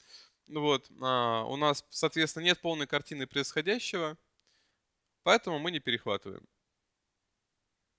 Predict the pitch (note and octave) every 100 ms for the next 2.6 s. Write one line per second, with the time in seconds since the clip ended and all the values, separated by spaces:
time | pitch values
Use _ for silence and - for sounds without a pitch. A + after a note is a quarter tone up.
0 | _ _ _ _ D3 D3 E3 E3 D#3+ -
1 | C#3+ A2+ D3+ E3 C3 - G2+ A2+ B2 A2
2 | G#2 G#2 A#2+ - G2+